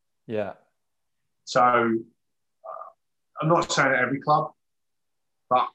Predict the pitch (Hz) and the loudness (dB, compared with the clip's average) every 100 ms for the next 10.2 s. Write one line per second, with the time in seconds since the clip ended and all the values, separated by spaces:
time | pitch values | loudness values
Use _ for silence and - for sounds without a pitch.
0 | - 131 165 151 - _ 151 147 135 - | -6 -6 -4 -6 -8 _ -4 -2 -4 -6
1 | - - _ - 131 143 143 120 _ _ | -12 -14 _ -4 -4 -2 -6 -8 _ _
2 | _ _ _ _ _ _ _ _ _ _ | _ _ _ _ _ _ _ _ _ _
3 | _ _ - 139 131 - - - - 156 | _ _ -6 -2 -2 -4 -12 -14 -8 -6
4 | 127 117 - 123 - 107 - - - _ | -6 -10 -10 -10 -8 -8 -8 -12 -18 _
5 | _ - 107 120 - _ _ _ 123 127 | _ -6 -4 -4 -8 _ _ _ -10 -10
6 | - 156 139 - 120 - 104 107 110 - | -10 -8 -8 -8 -8 -6 -6 -6 -10 -10
7 | _ _ _ _ _ - 113 117 _ _ | _ _ _ _ _ -8 -8 -8 _ _
8 | _ _ _ _ 127 - - _ _ _ | _ _ _ _ 0 0 -4 _ _ _
9 | - 123 127 - 123 117 - 120 120 117 | -4 0 0 -2 -10 -12 -8 -4 -2 -2
10 | 113 113 | -4 -8